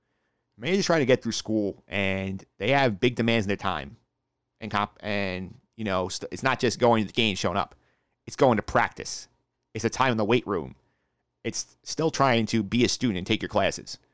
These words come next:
There's not much time in there for these student athletes to actually, you know, have time to, like, take a part-time job and earn some money on the side to get things like gas or food or whatnot.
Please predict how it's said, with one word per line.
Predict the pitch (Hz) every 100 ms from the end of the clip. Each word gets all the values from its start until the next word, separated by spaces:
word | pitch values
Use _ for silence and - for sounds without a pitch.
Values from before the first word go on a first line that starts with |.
| _ _ _ _ _ _ -
There's | 135
not | 180
much | 170 -
time | - 147
in | 123
there | 107 104
for | 107
these | 101 101 - - _ _ _ _
student | - - 127 92
athletes | 110 107 104 95 -
to | 107 101 -
actually, | 107 - 101
you | 95
know, | 87 92 - _ -
have | 113 107
time | 107 107 101
to, | 104
like, | 95
take | - 107
a | -
part-time | - 110 - 98 85
job | 98 95 87
and | 92
earn | 104 98 95
some | 85 85
money | 104 107 76
on | 78
the |
side | 78 87 80 80
to | 95
get | - 101
things | 90 92
like | 87 98
gas | 92 87 85 82
or | 92
food | 85 101 87 85
or | 85
whatnot. | 85 67 62